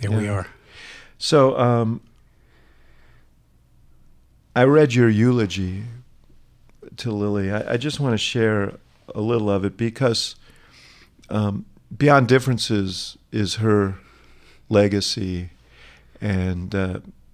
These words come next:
Speaker 2: she lives on in your heart, but also in the work that you're doing.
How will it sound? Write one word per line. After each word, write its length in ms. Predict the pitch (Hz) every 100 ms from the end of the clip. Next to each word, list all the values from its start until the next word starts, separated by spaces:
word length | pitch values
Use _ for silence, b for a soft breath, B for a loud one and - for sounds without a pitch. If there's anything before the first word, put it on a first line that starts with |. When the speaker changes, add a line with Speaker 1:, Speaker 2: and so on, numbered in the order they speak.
| - - -
Speaker 2:
she 260 | - - 117
lives 300 | 104 98 95
on 440 | 101 95 92 - - - - -
in 160 | 107 98
your 280 | 101 110 104
heart, 380 | 110 101 104
but 140 | - 101
also 380 | 101 101 110 98
in 100 | 95
the 80 |
work 300 | 92 101 110 -
that 320 | 98 87 - B B B B B -
you're 340 | 92 113 107
doing. 600 | 95 110 104 98 95